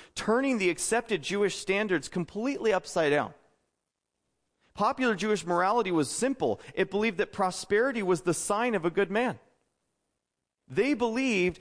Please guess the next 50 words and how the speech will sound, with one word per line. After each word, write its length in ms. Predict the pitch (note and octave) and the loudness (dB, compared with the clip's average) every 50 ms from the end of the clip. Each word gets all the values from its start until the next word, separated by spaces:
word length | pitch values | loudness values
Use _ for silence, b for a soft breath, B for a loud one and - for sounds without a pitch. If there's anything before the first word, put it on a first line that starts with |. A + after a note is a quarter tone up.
| B B B | B B B
that 120 | G3+ G#3+ | 0 0
if 120 | A3+ - | 0 0
a 60 | A3 G#3 | 0 0
man 260 | G#3 A3+ B3 C4 B3 | 0 2 2 2 2
was 180 | A3+ F#3+ - | 0 -2 -2
rich, 460 | F3 F3 G#3 B3+ C#4 C4+ - - D3 C#3+ | -4 -2 0 2 2 0 -2 -6 -4 0
God 300 | A3 A3+ A3+ A#3 F3+ F3+ | 0 2 2 0 0 0
must 320 | G3+ A#3+ C4+ B3+ - - | 0 0 0 0 0 -2
have 140 | B3 A3+ - - | 0 0 0 0
honored 440 | - G3 G#3 A3+ A#3+ B3 B3+ B3 A#3+ | 2 4 4 4 4 4 2 2 0
and 240 | - G3+ G3+ G3 E3+ | 0 -2 -2 0 0
blessed 420 | G#3 A3 B3+ C#4+ B3+ - - - | 0 0 0 0 -2 -4 -4 0
him. 260 | F#3 E3+ D#3 D3 D#3 B B B B | 2 2 2 2 -2 B B B B
Wealth 520 | D#3+ D#3+ G3+ A3 A#3+ C4 C#4 - - F#3+ | -4 0 2 2 4 2 2 0 -2 -2
was 160 | G3 G3+ - | -2 -2 -2
proof 280 | - - - A#3 B3 A#3 - | -4 -2 0 0 0 0 -2
of 140 | A3 F3 - | -2 -4 -2
excellence 540 | - G3+ A#3 A#3 - - A3+ A3+ G#3+ - - | -2 -2 -2 -2 -4 -2 -2 -2 -2 0 -2
of 140 | G3 - - | -4 -4 -4
character 680 | - - A#3+ C4 C4+ B3+ C4 - - D3+ C3+ C#3 D3+ - B B B B | -8 -2 2 4 4 4 2 0 0 2 2 2 0 -2 B B B B
and 160 | - G3+ G3 | -2 2 2
of 100 | F#3+ F3 | 2 0
favor 540 | - - - - C4+ C#4 D4 D4 A3 A3+ F#3+ | -2 -14 -6 -2 0 2 2 2 2 2 4
with 260 | E3+ D3 B2 - - | 4 2 0 0 -2
God. 320 | C#3+ C3 A2 G2 F#2+ - - - _ _ _ _ _ _ _ _ _ _ _ _ _ _ _ _ - | -2 0 0 -2 -4 -8 -12 -20 _ _ _ _ _ _ _ _ _ _ _ _ _ _ _ _ -2
If 100 | F3+ - | -2 0
people 320 | - A#3+ C#4 - C#4+ C4 A#3 | 2 2 2 4 2 2 2
had 220 | A3 A3+ G3 F3 | 4 2 0 0
money, 360 | F3 F3+ F#3+ G#3+ B3 C#4 D4 | 0 0 0 0 2 2 0
if 120 | D4+ D4+ - | 0 0 0
they 80 | G#3 | -2
had 200 | F#3 G3+ G#3 G#3 | 0 0 0 2
it 140 | G3 F#3+ F3 | 2 0 0
easy, 400 | F#3+ G#3 A#3+ C4 A3+ C#4 C#4 C#4+ | 0 -2 -2 -2 -2 -2 -2 -2
if 100 | C#4 - | -2 0
they 120 | - F3 F3 | 0 -2 0
had 240 | F3 F3 D#3+ D#3+ | 0 -2 -2 0
wealth, 280 | E3+ G#3 A#3 C4 C#4 - | 0 2 2 2 0 -2
if 60 | F#3+ | 0
they 60 | F#3+ | -2
had 80 | F3+ E3 | 0 2
everything 340 | F#3+ G#3+ A3+ C4 - C4 A#3 | 2 0 0 -2 -4 -2 -2
they 100 | A3 G3 | -2 0
needed, 300 | F#3+ G#3 A#3+ B3+ C4+ - B B B B | 0 0 0 -2 -2 -6 B B B B
clearly 500 | - - C4 D4+ D#4 D#4+ D4+ C#4 B3 G3+ | -6 0 2 2 4 4 2 2 0 0
God 260 | D#3+ G#3 F#3+ F#3+ F3+ | 2 2 2 2 0
was 180 | F3 F#3 F3 D#3+ | 0 0 0 2
on 200 | F3+ E3+ E3+ F3 | 2 0 2 2
their 120 | E3+ F3 | 0 0
side. 540 | F3 - A3 A3 B3 C4 A3+ C#3 G#2+ - | 0 0 0 0 2 2 0 0 -2 -4